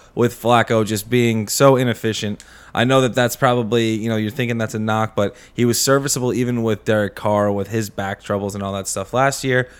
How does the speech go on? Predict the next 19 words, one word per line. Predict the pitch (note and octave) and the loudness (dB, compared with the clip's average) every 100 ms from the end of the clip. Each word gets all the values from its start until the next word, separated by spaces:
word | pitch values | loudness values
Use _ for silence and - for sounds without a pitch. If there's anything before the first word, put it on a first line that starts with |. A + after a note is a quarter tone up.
| - | -10
I | - | -4
think | A2 B2 | -4 -4
he'll | A#2+ G#2 | -4 -4
be | F#2+ | -6
fine | - A#2 B2 B2+ | -4 2 2 2
this | A#2+ - | -2 -2
year. | A#2 A2+ | 0 0
He'll | A2 | 0
get | G2 - | -4 -6
around | G2 G2+ G2 | -4 -4 -4
the | F#2+ | -6
same | - A#2+ B2+ | -2 0 0
amount | B2 A#2+ | 0 0
of | A2 | 0
targets | B2+ B2+ B2+ B2 | 2 2 -2 -6
and | A#2 | -4
have, | B2+ A#2 | -4 -4
you | C#3+ B2 | -4 0
know, | A#2 | -2